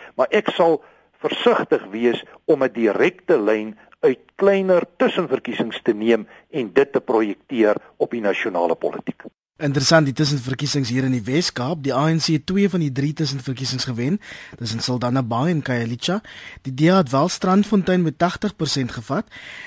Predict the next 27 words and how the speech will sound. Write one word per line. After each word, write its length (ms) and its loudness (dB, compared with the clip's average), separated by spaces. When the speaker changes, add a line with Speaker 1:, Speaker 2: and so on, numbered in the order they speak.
Speaker 2:
En 120 0
ek 80 2
het 80 2
nou 100 4
die 80 4
naweek 320 4
die 80 -4
Kaapse 360 0
koerante 400 0
gelees 300 2
en 60 0
hulle 160 6
maak 240 4
'n 60 2
groot 320 2
ding 180 2
daarvan 400 0
dat 100 0
die 160 -2
D 200 2
A 260 0
nie 360 4
so 240 2
verseker 500 2
moet 140 4
wees 260 2
nie, 160 -4